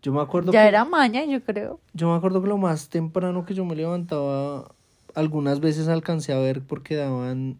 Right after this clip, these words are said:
Speaker 1: también caras, creo que se llamaba,
Speaker 2: Ah, sí.
Speaker 1: como a las cuatro de la mañana.
Speaker 2: Después de los pescaditos daban también caras.
Speaker 1: Y duraba como hasta las cuatro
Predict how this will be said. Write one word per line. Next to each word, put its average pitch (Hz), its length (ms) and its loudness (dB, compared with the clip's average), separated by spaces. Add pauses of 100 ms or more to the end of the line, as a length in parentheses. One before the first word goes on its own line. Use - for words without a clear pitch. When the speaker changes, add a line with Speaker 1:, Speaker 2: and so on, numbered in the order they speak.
(180)
Speaker 1:
también 139 360 -6
caras, 156 360 -6
creo 185 160 -6
que 185 100 -14
se - 100 -18
llamaba, 175 320 -6
Speaker 2:
Ah, 175 240 -4
sí. 165 200 -14
Speaker 1:
como 151 180 -6
a 143 60 -6
las 139 180 -6
cuatro 139 300 -2
de 156 60 -2
la 180 100 0
mañana. 156 260 -4
Speaker 2:
Después 170 400 2
de 156 80 0
los 160 200 -2
pescaditos 202 680 -8
daban 135 260 -8
también 143 360 -10
caras. 151 340 -16 (240)
Speaker 1:
Y 156 140 6
duraba 131 420 6
como 147 180 -4
hasta 139 200 -2
las 123 160 -2
cuatro 147 440 4